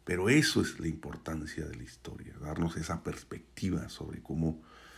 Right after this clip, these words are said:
eh, no hemos sido siempre los mismos, ¿no? Las sociedades no siempre han sido las mismas y hay que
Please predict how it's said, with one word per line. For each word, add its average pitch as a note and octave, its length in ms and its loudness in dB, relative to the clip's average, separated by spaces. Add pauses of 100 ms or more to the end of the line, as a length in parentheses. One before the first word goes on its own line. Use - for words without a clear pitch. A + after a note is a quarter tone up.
(380)
eh, - 540 -6
no E2+ 280 2
hemos F2 260 0
sido E2 200 2
siempre E2 420 0
los - 280 -8
mismos, E2 560 -4
¿no? - 760 -12
Las C2 140 -8
sociedades D#2 380 0
no F2 220 2
siempre - 600 -6 (120)
han D#2 160 -8
sido E2 260 0
las C#2 280 -6
mismas - 440 -10 (720)
y C2 600 -6 (120)
hay D#2+ 140 0
que - 520 2